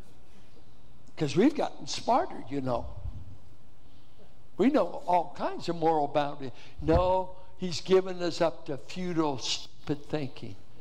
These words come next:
We have become ignoramuses in God over basic things as privacy, what you do with your body,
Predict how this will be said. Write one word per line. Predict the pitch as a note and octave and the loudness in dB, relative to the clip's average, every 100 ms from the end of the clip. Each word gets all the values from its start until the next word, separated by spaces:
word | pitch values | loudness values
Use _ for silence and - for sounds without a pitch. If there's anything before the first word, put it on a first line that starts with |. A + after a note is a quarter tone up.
| - - | -6 0
We | D3+ F3 | 4 6
have | C#3+ | 6
become | D3+ D3+ C#3 C3 - - | 0 -2 0 -2 -2 -2
ignoramuses | - G#3+ F3+ D#3 D3+ F#3 G3+ E3 C3 - B2+ G#2+ - - | 0 2 0 -4 -2 0 0 0 -2 -2 -4 -4 -6 -2
in | D3 D#3+ - | 2 2 2
God | E3+ D#3+ D#3+ - - | 2 4 2 -2 2
over | E3+ C#3 | 2 2
basic | A2+ F3+ F3+ - E3+ | -4 0 0 0 -4
things | D3 D#3 D3 C#3+ C#3+ - - - - | -4 -2 0 -2 -4 -6 -6 -6 0
as | C3+ | 0
privacy, | - - A2 C3 D3 D#3 D#3 - E3 - - - - - | 0 -2 2 2 0 -4 -4 -4 -4 -6 -6 -6 -6 -2
what | - D#3 - | 0 0 0
you | |
do | D3 E3 E3 | -2 0 4
with | D#3+ D#3+ | 4 4
your | D#3 | 0
body, | - B2 B2+ D3+ D3+ D3+ | 2 0 0 -2 -4 -4